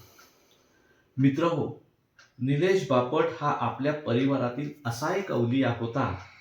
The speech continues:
की ज्याने रत्नागिरी जिल्ह्याला संपूर्ण सह्याद्री पायी फिरून पाहिलेला होता.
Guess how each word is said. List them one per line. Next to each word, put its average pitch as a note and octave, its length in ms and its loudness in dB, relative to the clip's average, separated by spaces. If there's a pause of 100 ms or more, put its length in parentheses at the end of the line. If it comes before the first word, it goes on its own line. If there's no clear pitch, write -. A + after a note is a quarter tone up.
(580)
की G3 100 -4
ज्याने E3+ 280 6
रत्नागिरी E3+ 640 0
जिल्ह्याला C3 480 -2
संपूर्ण C3+ 640 0
सह्याद्री B2+ 1000 0 (760)
पायी D#3+ 340 6
फिरून D#3 440 -2 (560)
पाहिलेला B2+ 440 6
होता. F#2+ 360 0